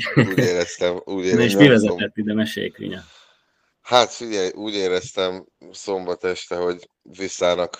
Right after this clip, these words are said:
Speaker 1: mondanom kell egy hasta la vissát, úgyhogy, ö,
Speaker 2: <laughs>
Speaker 1: szombat,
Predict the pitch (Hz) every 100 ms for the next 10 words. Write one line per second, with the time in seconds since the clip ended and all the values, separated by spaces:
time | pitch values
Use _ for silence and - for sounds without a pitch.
0 | - _ 95 90 90 87 87 92 87 85
1 | 90 90 - 87 87 90 - 104 104 -
2 | 90 - 90 87 90 90 _ _ _ 104
3 | - - - - 165 147 147 104 95 95
4 | 92